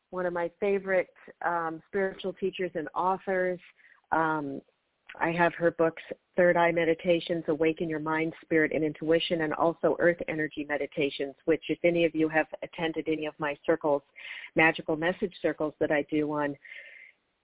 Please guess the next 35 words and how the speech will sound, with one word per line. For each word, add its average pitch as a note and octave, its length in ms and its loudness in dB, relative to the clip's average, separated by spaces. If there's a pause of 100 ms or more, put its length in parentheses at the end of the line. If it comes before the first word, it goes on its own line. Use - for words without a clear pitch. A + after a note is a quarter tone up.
(140)
Saturday F3+ 460 2
nights, D#3+ 360 -6 (140)
we've, F3 200 -4 (100)
we've E3+ 240 -10 (140)
worked F3+ 360 -4
with D3 220 -4
some E3 140 -4
of D#3 100 -6 (100)
those D#3 240 -4 (180)
meditations E3 680 -2 (140)
from, D3+ 220 -4 (120)
from D#3 200 2
these D3+ 160 0 (100)
books, D#3+ 340 2
and D3 140 -2
they're D3 200 -4
so F3 160 4
powerful, D#3+ 680 0
and D3 120 -8
everybody D3+ 380 -2
just D#3+ 220 -4
loves D3+ 280 2 (100)
them. D3 200 0 (120)
So D3+ 340 4
I D#3+ 180 0
am G3+ 200 0
gonna D#3+ 180 0
bring D#3+ 320 0 (200)
Susan F#3+ 340 2
on D3+ 340 -2
and D3+ 160 -8
talk D#3+ 220 0
about D#3 300 2
her D#3 280 -2
latest D#3 320 0